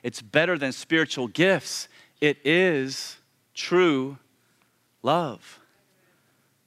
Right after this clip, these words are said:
Look at verse one. He says, "Though I speak with the tongues," that's languages,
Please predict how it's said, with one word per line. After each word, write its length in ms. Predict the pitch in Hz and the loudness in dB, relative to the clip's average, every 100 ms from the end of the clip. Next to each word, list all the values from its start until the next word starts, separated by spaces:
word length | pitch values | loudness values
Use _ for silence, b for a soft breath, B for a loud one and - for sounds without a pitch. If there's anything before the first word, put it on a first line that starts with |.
| _ | _
Look 120 | 131 151 | -4 0
at 60 | |
verse 240 | 135 143 147 | 0 0 2
one. 340 | 156 160 127 - _ _ _ _ _ _ _ _ _ _ _ _ _ _ _ _ _ _ _ | 2 2 -2 -12 _ _ _ _ _ _ _ _ _ _ _ _ _ _ _ _ _ _ _
He 120 | _ 135 | _ -4
says, 280 | 147 135 | 0 0
"Though 180 | 113 160 | 4 6
I 160 | 175 170 | 6 2
speak 800 | - - - 190 208 - - _ _ _ _ _ - | -4 -10 0 2 2 -4 -20 _ _ _ _ _ -2
with 200 | 151 - | -2 0
the 100 | 123 | -4
tongues," 1040 | - 170 196 208 214 208 208 196 - - | -2 2 4 4 0 -6 -8 -8 -12 -14
that's 160 | - - | -18 -2
languages, 800 | 147 185 190 170 196 190 - - | 0 2 0 0 -2 -4 -12 -18